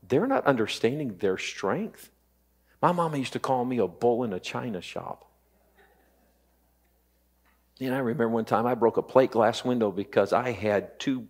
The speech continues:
bags of groceries. And I'm, like, eleven years old, Gary, Indiana. And that door's not open. It's, it,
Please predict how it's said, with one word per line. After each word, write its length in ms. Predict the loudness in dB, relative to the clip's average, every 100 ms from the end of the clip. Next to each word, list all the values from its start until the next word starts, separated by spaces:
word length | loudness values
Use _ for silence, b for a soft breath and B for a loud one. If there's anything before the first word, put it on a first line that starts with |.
| -2
bags 340 | -2 -2 -6
of 80 | -8
groceries. 640 | 2 2 2 -6 -10 -10 _ b b b b -2
And 100 | 0
I'm, 140 | 4
like, 260 | 2 2 -4 -4
eleven 380 | 0 2 0 -4
years 320 | -4 -4 2
old, 360 | 2 2 -2
Gary, 380 | -2 -2 0 -4
Indiana. 560 | -6 -6 -6 -6 -4 -6
And 180 | -2 0
that 240 | 0 0
door's 280 | 2 2 2
not 160 | 4
open. 280 | 4 2 -2
It's, 120 | -6
it, 240 | -8 -12